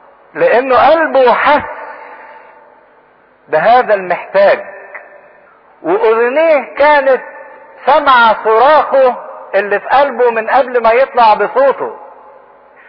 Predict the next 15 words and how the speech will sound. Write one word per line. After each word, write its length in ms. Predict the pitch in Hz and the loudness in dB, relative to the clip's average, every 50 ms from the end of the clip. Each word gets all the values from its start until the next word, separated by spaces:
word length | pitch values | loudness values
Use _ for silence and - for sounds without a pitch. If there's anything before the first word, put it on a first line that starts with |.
| - - - - _ - | -20 -20 -20 -20 _ -2
ده 100 | 165 185 | 0 2
هو 280 | 226 302 339 330 311 | 2 4 4 4 4
مخصوص 360 | 294 285 233 - - 320 320 | 2 0 -2 -2 -2 -4 -4
جه 200 | 247 240 294 294 | -4 -2 -2 -2
في 140 | - 247 277 | -2 0 0
هذه 520 | 262 190 277 311 311 269 233 277 254 240 254 | 0 2 2 2 2 2 0 -2 -2 -2 0
اللحظة 640 | 240 240 254 262 - - 202 160 135 127 113 - - - - - - - - - - - - - - - _ - | 0 2 2 2 2 0 -2 -2 -2 -2 -4 -4 -8 -16 -20 -20 -20 -20 -20 -20 -20 -20 -20 -20 -20 -20 _ -6
وجه 320 | 147 170 185 190 262 285 - - | -2 0 0 2 0 0 -2 -2
في 140 | 262 240 | -2 0
هذا 300 | 226 254 285 277 226 247 | 2 2 2 2 2 2
المكان 540 | 240 233 226 214 208 - 254 254 240 233 226 | 0 0 0 -2 0 2 2 2 2 0 -2
من 140 | 214 214 214 | -4 -4 -2
أجل 480 | - 226 247 233 202 196 196 180 160 - - - - - - - - - - - _ _ _ _ | 0 0 0 0 -2 -6 -10 -12 -12 -14 -18 -20 -20 -20 -20 -20 -20 -20 -20 -20 _ _ _ _
بارتيماوس 880 | 147 170 190 190 - - 202 196 190 202 214 214 202 175 165 - - 165 | -2 -2 -2 -2 -4 -8 -8 -6 -2 0 2 2 2 0 -2 -6 -10 -10
الأعمى، 560 | 160 - 175 180 180 170 147 131 120 110 | -6 -2 2 2 2 2 2 -2 -6 -12